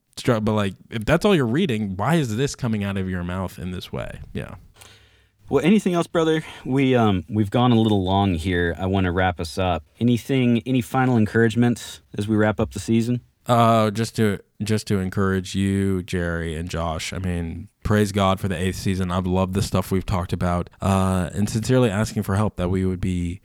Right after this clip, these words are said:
Speaker 1: biblical in all that we do say, uh, all that we write. Uh, we want to, we, we don't want to diverge from what God,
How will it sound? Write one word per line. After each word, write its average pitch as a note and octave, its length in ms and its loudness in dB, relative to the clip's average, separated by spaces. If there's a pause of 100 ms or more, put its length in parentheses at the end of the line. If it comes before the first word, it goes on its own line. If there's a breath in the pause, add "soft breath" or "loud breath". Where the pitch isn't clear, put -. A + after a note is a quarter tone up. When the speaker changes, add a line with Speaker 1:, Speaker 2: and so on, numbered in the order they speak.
(200 soft breath)
Speaker 1:
biblical F2+ 600 -2
in F2+ 140 -6
all F#2 280 -2
that F2 160 -2
we F2 320 -4
do F#2 540 0
say, F2 680 -4 (140)
uh, F#2 460 -6 (120)
all F#2 140 -2
that F#2 120 0
we F2+ 120 -2
write. F2 420 -4 (460 loud breath)
Uh, F2 320 -2
we F2+ 120 -2
want F2+ 380 -2
to, E2 260 -2
we, F#2+ 280 0
we G2+ 240 -2
don't G#2 480 -2
want F2+ 340 -6
to - 100 -8
diverge D#2+ 800 -10
from E2+ 320 -8
what D#2+ 140 -12
God, D#2 440 -8